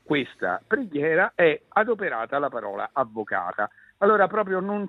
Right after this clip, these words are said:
ci sono ragioni, devo dire, né scienti-, né strutturali né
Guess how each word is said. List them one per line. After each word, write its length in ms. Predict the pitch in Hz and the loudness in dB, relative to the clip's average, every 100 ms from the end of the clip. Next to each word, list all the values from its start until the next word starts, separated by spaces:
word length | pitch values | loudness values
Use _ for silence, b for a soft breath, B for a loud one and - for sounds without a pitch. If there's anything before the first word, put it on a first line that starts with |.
| - | -10
ci 140 | 208 | -12
sono 400 | - 226 214 190 | -2 0 2 4
ragioni, 600 | 180 175 160 139 110 104 | 4 2 0 -2 -4 -6
devo 260 | 110 113 120 | -4 -2 0
dire, 380 | 110 95 104 - b - | 0 2 2 0 b -2
né 180 | 165 220 | 2 2
scienti-, 580 | - 196 170 - 190 147 | 0 -2 -2 -2 -2 2
né 220 | 185 214 - | 4 4 2
strutturali 1000 | - 202 - 190 185 143 120 110 107 113 | -4 -2 0 4 6 6 4 2 -4 -8
né 280 | 147 170 | -4 -2